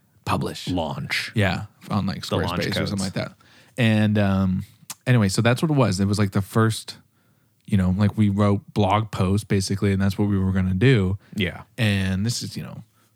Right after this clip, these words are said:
Speaker 1: six years ago? Maybe.
Speaker 2: Yeah. I don't
Speaker 1: Had to
Speaker 2: even
Speaker 1: have been.
Speaker 2: know. It was a long time
Speaker 1: And,
Speaker 2: ago.
Speaker 1: um,
Speaker 2: I
Speaker 1: so
Speaker 2: remember
Speaker 1: with
Speaker 2: w-
Speaker 1: that, you know, with our blog posts, I think it was you, you came up with this idea,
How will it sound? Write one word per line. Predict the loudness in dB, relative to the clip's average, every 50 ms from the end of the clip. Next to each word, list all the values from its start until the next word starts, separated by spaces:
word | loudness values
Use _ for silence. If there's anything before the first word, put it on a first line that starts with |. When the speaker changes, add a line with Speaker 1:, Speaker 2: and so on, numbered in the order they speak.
| _ _ _ _ _ _ _
Speaker 1:
six | -10 -6 -6 -6 -4 -2
years | 0 0 0 0 0
ago? | 2 2 2 0 -2 -4 _ _ _ _ _ _ _ _
Maybe. | -8 -6 -4 -4 -4
Speaker 2:
Yeah. | -6 -6 -8 -10 -10 -14 -16 -18 -20 -20 -14 -8
I | -4
don't | 0
Speaker 1:
Had | 0 2 2 2
to | 0
Speaker 2:
even | 0 0
Speaker 1:
have |
been. | -2 -4
Speaker 2:
know. | -4 -6 -8 -14 _ _ -8
It | -4
was | -2 0
a | 2
long | 4
time | 4 6
Speaker 1:
And, | 6 6 4 4 2 0 0
Speaker 2:
ago. | -4 -6 -12 -20 _ _ _ _ _ _ _ _ _ 0
Speaker 1:
um, | 2 2 2 2 2 2 0 -2 -2 -4 -8 _ _ _ -4
Speaker 2:
I | -4 0
Speaker 1:
so | 2 4 4 4
Speaker 2:
remember | 4 2 0 -2 0 2
Speaker 1:
with | 4 4 2 2 0
Speaker 2:
w- | 0 0 2
Speaker 1:
that, | 0 0 -2 -4 -6 -10 -14 -14 -16 -20 -20 -20 _ _ _ _
you | 2 2
know, | 4 4
with | 2 4 4 4 4 4
our | 2 2
blog | 2 2 2 2 2 0 -2 -2
posts, | -2 -2 0 -2 -2 -6 -8 -12 _ _ _ -6 -2 0
I | 2
think | 2 2 2 2
it | 2
was | 2 2 0 2
you, | 2 4 4 4 4 4 2 2
you | 2 0 0 0
came | 0 0 0 0
up | 0 0
with | 0 0
this | 0 0 0 0
idea, | 0 0 0 0 0 2 0 0